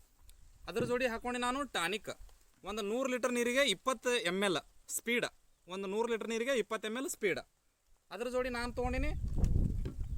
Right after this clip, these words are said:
ಪಾಲಿರಾಮ್. ಒಂದು ನೂರು ಲೀಟರ್ ನೀರಿಗೆ ನೂರು ಗ್ರಾಮ್ ಪಾಲಿರಾಮ್. ಇಷ್ಟನ್ನ ನಾನು ತೊಗೊಂಡಿನಿ. ಇಪ್ಪತ್ನಾಲ್ಕನೇ ದಿನಕ್ಕೆ ನಾನು ಜೇನ ತೊಗೊಳತ್ತೀನಿ. ಮತ್ತೆ ಮುಂದಿನ ವಿಡಿಯೋದಾಗ ಸಿಗೋನು.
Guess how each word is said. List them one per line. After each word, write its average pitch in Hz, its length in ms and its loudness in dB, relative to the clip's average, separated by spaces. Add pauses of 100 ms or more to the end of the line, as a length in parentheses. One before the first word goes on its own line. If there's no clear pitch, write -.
(720)
ಪಾಲಿರಾಮ್. 185 440 6 (1200)
ಒಂದು 190 180 8
ನೂರು 247 260 6
ಲೀಟರ್ 247 220 4
ನೀರಿಗೆ 240 380 6
ನೂರು 247 280 6
ಗ್ರಾಮ್ 196 380 4
ಪಾಲಿರಾಮ್. 151 420 4 (600)
ಇಷ್ಟನ್ನ 247 280 0
ನಾನು 247 280 0
ತೊಗೊಂಡಿನಿ. 240 400 -2
ಇಪ್ಪತ್ನಾಲ್ಕನೇ 226 580 -2
ದಿನಕ್ಕೆ 240 400 -2
ನಾನು 233 180 2
ಜೇನ 233 300 4
ತೊಗೊಳತ್ತೀನಿ. 233 560 0 (480)
ಮತ್ತೆ 262 300 0
ಮುಂದಿನ 269 280 2
ವಿಡಿಯೋದಾಗ 254 280 6
ಸಿಗೋನು. 262 460 -6